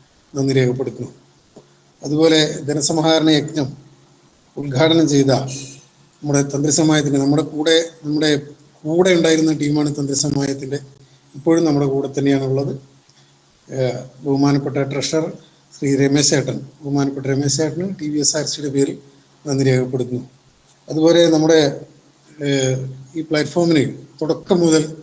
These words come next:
വലിയ വലിയ ഉപദേശങ്ങളൊക്കെ നൽകി നമ്മുടെ കൂടെ നിന്നിരുന്ന, ആ, ടി വി എസ് ആർ സിയുടെ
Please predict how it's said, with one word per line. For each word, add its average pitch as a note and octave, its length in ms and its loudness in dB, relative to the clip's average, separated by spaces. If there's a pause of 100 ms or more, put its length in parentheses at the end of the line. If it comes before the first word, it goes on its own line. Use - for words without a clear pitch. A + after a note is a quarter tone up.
(180)
വലിയ E3 220 2
വലിയ F3 180 6
ഉപദേശങ്ങളൊക്കെ D#3+ 960 -2
നൽകി D3+ 460 -2
നമ്മുടെ D#3 240 -2
കൂടെ D#3 360 -2
നിന്നിരുന്ന, D3 480 -2 (960)
ആ, A#2+ 80 -8 (340)
ടി D#3 120 -4
വി D#3 100 0
എസ് D#3 200 2
ആർ D3+ 140 0
സിയുടെ C3+ 300 -4